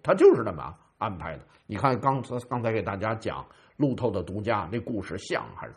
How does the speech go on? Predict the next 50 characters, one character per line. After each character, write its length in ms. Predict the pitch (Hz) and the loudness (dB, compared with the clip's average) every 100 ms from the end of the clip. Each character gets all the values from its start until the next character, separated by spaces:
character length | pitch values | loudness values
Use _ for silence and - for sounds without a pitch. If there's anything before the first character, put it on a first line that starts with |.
| - | -16
不 120 | - | -16
像？ 180 | - - _ - _ _ _ _ _ _ _ _ _ | -16 -20 _ -20 _ _ _ _ _ _ _ _ _
当 100 | 190 | 10
然 100 | 233 | 10
后 200 | 220 269 | 12 12
边 100 | 147 147 | 12 12
这 80 | 180 | 12
路 240 | 196 165 | 12 12
还 140 | - 160 | 10 8
远 100 | 143 95 71 - | 6 4 2 -2
呐， 320 | 95 92 85 | 0 0 -2
一 220 | 78 190 | -6 -4
九 160 | 165 90 | -2 -2
三 240 | - 165 160 | 6 6 6
零， 100 | - | 6
二， 100 | 170 - | 6 10
二 140 | 175 | 8
零 160 | 147 156 | 10 4
三 220 | 160 165 | 6 6
零 180 | 147 143 | 6 4
年 400 | 135 117 120 101 | 4 2 0 -2
你 140 | 110 | -2
就 160 | 110 123 | 0 2
能 180 | 117 131 | 2 4
达 180 | - 127 | 4 8
到 220 | 143 120 | 8 8
吗？ 220 | 107 104 - - - - - - - | 4 -2 -6 -20 -20 -20 -20 -20 -12
你 340 | 151 165 160 | 2 8 12
达 200 | 147 180 | 12 12
到 160 | 202 185 | 12 12
那 180 | 202 | 12
时 100 | 147 139 | 10 10
候， 120 | 147 | 10
人 160 | 139 | 8
家 140 | 160 156 | 8 8
都 100 | 151 | 6
不 140 | 143 | 4
定 260 | 147 143 95 | 4 2 2
跑 240 | - 71 | -4 -4
多 180 | 76 80 | -4 -6
远 80 | 78 | -4
了。 300 | 58 55 - | -8 -10 -10
是， 200 | - 269 254 - - _ | -2 4 4 2 -14 _
这 200 | 277 - | 8 8
个 260 | 110 90 80 - | 4 4 -2 -2
确 200 | 143 98 | 0 0
实 180 | 87 87 | -2 -8
是 80 | 87 | -10
存 240 | - 69 | -12 -12
在。 160 | 71 | -12